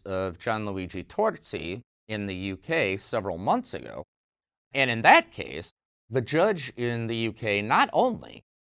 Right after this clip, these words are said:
gave Torzi his money back, but said that the filings that the Vatican prosecutors had made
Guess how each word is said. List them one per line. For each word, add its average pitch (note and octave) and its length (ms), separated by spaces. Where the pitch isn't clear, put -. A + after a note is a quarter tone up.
gave B2 360
Torzi A#2 380
his F2+ 220
money A3+ 280
back, - 320
but D#3 140
said E3+ 380
that C3 280
the B2+ 340
filings C#3+ 1000
that A2 240
the A#2 80
Vatican A2+ 460
prosecutors G2+ 880
had F2+ 160
made E2+ 340